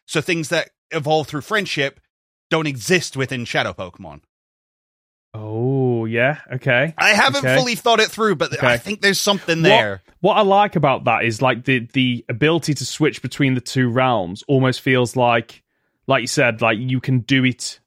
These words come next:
Speaker 2: at, at the start. You can't do it at will. It's at certain points of either the story or the game.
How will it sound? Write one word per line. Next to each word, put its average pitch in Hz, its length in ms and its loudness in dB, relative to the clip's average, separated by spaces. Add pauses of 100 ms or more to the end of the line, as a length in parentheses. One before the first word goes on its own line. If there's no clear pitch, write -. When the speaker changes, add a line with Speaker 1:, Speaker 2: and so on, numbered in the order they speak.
Speaker 2:
at, 139 180 0
at 175 80 0
the 170 80 -4
start. 175 240 0
You 151 60 -10
can't 226 300 0
do 151 120 2
it 123 100 -2
at 131 160 0
will. 120 360 0
It's - 180 -6
at - 100 -4
certain 147 540 0
points 143 340 -2
of 123 100 -4
either 117 200 -2
the 110 80 -12
story 139 360 0
or 120 80 0
the 113 100 -4
game. 113 420 0